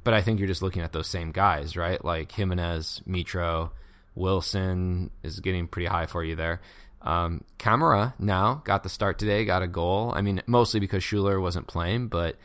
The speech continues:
he's, he's played the last two, two matches before that as well. Um,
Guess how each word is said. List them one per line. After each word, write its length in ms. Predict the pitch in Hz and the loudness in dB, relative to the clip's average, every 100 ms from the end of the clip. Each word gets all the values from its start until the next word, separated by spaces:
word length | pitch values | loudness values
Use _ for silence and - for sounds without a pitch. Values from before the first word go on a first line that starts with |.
| - - - | -20 -20 -4
he's, 360 | 104 95 82 | 0 0 -2
he's 200 | - 92 | -6 -6
played 300 | - 95 95 92 | -4 -2 0 2
the 60 | |
last 300 | 78 85 - | 2 0 -2
two, 200 | 104 90 - - | -4 -4 -8 -6
two 140 | - | 0
matches 260 | 87 85 82 | 0 0 -4
before 320 | 82 - 92 | -6 -2 0
that 180 | 92 87 | 0 0
as 140 | 80 | -4
well. 440 | 87 98 107 120 - - - - | 0 4 6 4 -2 -16 -20 -6
Um, 340 | - 101 101 | 2 4 4